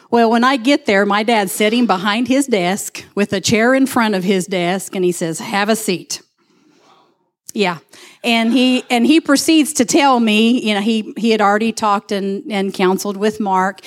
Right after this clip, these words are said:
And here's one of the other problems. We didn't really have anybody to counsel us. Our parents didn't counsel us before we got married. We didn't, weren't suggested to go to any premarital counseling, which I highly suggest you do.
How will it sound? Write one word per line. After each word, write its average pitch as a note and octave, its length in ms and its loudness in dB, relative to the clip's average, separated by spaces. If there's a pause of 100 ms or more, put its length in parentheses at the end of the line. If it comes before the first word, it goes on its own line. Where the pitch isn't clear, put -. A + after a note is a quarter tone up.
(140)
And B3+ 300 0 (200)
here's D4 300 2
one B3 220 2
of G#3+ 60 0
the G#3+ 100 2
other G3 160 2
problems. G3 420 0
We E4 80 4
didn't D4+ 160 0
really A#3 140 -2
have F#3+ 200 -2
anybody F3 360 0
to E3+ 80 -2
counsel E3+ 460 -2
us. E3 120 -4
Our E3+ 100 0
parents G#3+ 360 0
didn't G3+ 220 0
counsel F#3+ 360 0
us F3+ 120 -4
before F#3 320 -4
we F3+ 100 0
got F3 200 0
married. F3 360 0
We F#3 120 0
didn't, E3+ 380 -2
weren't E3+ 300 -2
suggested G#3 720 -2
to A3+ 40 -6
go G3+ 220 2
to G#3 40 2
any G#3 200 -2
premarital G3+ 520 -2
counseling, G3 500 -2
which F#3+ 180 -4
I G3 100 0
highly F#3+ 320 0
suggest G3 480 -2
you G3 80 -4
do. F#3 260 -2